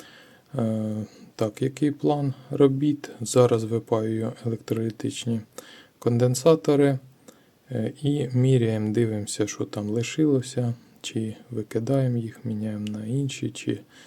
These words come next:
залишаємо. Е, хотів би сказати, що приймач виготовлений в сімдесят восьмому році, тому, як то кажуть, вже,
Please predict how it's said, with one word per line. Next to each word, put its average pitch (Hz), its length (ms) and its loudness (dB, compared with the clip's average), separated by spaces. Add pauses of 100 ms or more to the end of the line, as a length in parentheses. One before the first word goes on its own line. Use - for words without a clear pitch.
(200)
залишаємо. 120 800 -2 (760)
Е, 110 380 -2
хотів 117 260 -4
би 113 140 -6
сказати, 110 520 -2
що - 160 -8
приймач 110 600 -4
виготовлений 104 920 -4 (460)
в - 60 -14
сімдесят - 580 -4
восьмому 117 560 -2
році, 147 460 2 (720)
тому, 120 480 -2 (720)
як 107 160 -8
то - 160 -10
кажуть, 110 500 -6 (200)
вже, 107 240 -6